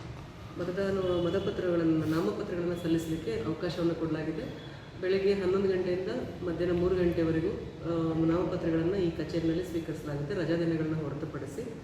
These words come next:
ಹದಿನಾರನೇ ತಾರೀಕು ನಾಮಪತ್ರಗಳನ್ನು ಪರಿಶೀಲನೆಗೆ ತೆಗೆದುಕೊಳ್ಳಲಾಗುತ್ತೆ. ಆ, ಯಾರಾದರೂ ನಾಮಪತ್ರಗಳನ್ನು ವಾಪಸ್ ತಗೊಳ್ಳುವಂಥ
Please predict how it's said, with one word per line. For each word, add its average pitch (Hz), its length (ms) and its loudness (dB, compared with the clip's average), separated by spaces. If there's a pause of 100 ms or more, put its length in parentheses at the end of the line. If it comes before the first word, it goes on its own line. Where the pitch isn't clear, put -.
(540)
ಹದಿನಾರನೇ 220 480 0
ತಾರೀಕು 190 340 0
ನಾಮಪತ್ರಗಳನ್ನು 170 720 -2
ಪರಿಶೀಲನೆಗೆ 165 520 0
ತೆಗೆದುಕೊಳ್ಳಲಾಗುತ್ತೆ. 147 800 -2 (1400)
ಆ, 175 320 2
ಯಾರಾದರೂ 208 360 0
ನಾಮಪತ್ರಗಳನ್ನು 185 680 2
ವಾಪಸ್ - 360 0
ತಗೊಳ್ಳುವಂಥ 170 380 2